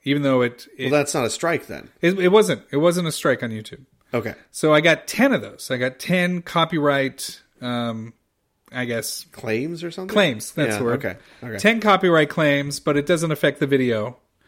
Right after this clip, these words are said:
Speaker 1: uh, because the person who created it allows that audio to be used. Okay?
Speaker 2: Okay, so they're just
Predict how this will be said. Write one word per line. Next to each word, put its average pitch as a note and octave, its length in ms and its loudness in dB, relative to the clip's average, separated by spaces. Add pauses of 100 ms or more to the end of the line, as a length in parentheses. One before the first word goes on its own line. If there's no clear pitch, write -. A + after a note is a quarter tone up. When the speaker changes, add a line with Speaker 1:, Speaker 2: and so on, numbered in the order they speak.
(280)
Speaker 1:
uh, B2 200 -6
because B2+ 360 0
the B2+ 120 -2
person D3 340 0
who C3+ 60 -6
created F#3+ 440 4
it F#3 200 2
allows C3+ 840 0 (140)
that B2+ 180 0
audio A#2+ 280 0
to - 120 -12
be B2 80 -10
used. G#2 380 -14 (340)
Okay? E3 200 -4 (180)
Speaker 2:
Okay, B2 180 -2
so - 140 -4
they're C#3+ 100 6
just C3+ 280 -4